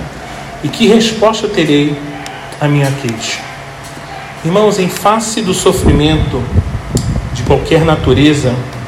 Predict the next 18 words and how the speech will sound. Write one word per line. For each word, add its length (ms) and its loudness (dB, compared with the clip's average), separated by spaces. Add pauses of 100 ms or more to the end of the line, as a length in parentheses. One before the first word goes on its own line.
(640)
é 60 2
muito 260 4
certo 460 0
que 520 -2 (400)
muitos 840 2 (360)
de 140 0
nós 640 2 (920)
não 220 0
param 420 2
pra 440 2 (200)
pensar, 480 2 (1400)
não 300 4
param 400 2
pra 360 2
reformular 920 0 (1500)
princípios 920 0 (140)
bíblicos 800 -2 (180)
básicos, 760 0